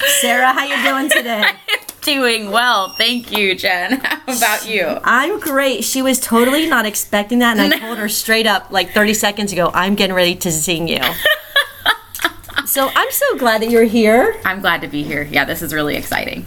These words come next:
Speaker 1: Sarah has just come in from work. She's raced to my home. Our dog Bear, if you hear him in the background, he's joining us right now. And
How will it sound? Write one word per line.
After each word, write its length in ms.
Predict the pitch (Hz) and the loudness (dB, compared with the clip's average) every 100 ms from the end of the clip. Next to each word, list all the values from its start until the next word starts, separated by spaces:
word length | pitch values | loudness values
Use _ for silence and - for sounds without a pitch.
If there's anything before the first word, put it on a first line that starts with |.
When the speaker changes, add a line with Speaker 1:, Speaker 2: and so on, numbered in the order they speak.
| - | -6
Speaker 1:
Sarah 500 | - - 226 247 269 | -4 0 0 2 0
has 440 | 247 202 196 - | 0 -2 -2 -4
just 340 | 226 226 294 - | 0 0 0 -2
come 160 | 254 | 2
in 160 | 240 226 | 4 4
from 260 | 220 202 196 | 4 6 6
work. 280 | 208 247 | 6 2
She's 280 | 240 226 190 | 0 0 0
raced 380 | 185 208 233 - | 2 2 2 0
to 80 | 214 | 0
my 180 | 202 202 | 2 2
home. 420 | 196 220 247 254 | 2 4 4 4
Our 100 | 185 | 0
dog 380 | 180 196 196 190 | 2 4 4 2
Bear, 240 | 196 196 202 | -2 2 0
if 140 | 196 | 0
you 100 | 196 | -2
hear 260 | 202 202 202 | 2 4 6
him 140 | 196 | 4
in 80 | 180 | 2
the 80 | 160 | 2
background, 520 | 165 170 180 170 170 | 2 2 0 0 2
he's 260 | 226 247 | 2 2
joining 480 | 233 247 240 247 202 | 2 2 4 4 4
us 200 | 165 160 | 2 0
right 260 | 170 160 - | -2 -2 -2
now. 420 | 165 156 165 233 - - | -2 2 2 0 -4 -4
And 720 | 214 208 208 208 208 208 220 | 0 2 2 4 4 4 2